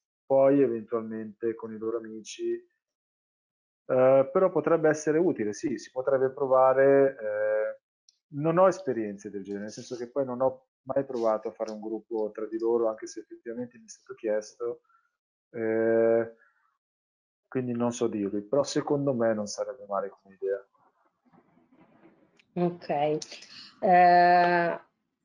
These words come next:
Speaker 2: poi c'è chi chiede, può favorire la relaz-, eh, può favorire, ehm, appunto, ehm, la relazione, la scelta di un, eh, di un, di uno psicoterapeuta omosessuale?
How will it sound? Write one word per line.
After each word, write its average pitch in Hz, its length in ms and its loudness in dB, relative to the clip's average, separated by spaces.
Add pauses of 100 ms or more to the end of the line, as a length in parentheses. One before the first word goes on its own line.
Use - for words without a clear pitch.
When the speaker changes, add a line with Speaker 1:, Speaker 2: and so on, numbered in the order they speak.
(420)
Speaker 2:
poi 240 200 6
c'è 269 220 2
chi 247 160 -10
chiede, 175 540 0
può 262 160 4
favorire 247 760 -2
la 180 120 4
relaz-, 180 500 0
eh, 185 360 2
può 220 160 2
favorire, 226 880 2
ehm, 185 500 2
appunto, 190 800 0
ehm, 180 500 0
la 185 160 4
relazione, 196 1200 2 (320)
la 190 120 0
scelta 190 500 2
di 180 140 -2
un, 190 340 0
eh, 185 1000 0
di 185 400 -4
un, 185 220 2
di 185 140 -2
uno 190 140 2
psicoterapeuta 180 760 0
omosessuale? 180 960 0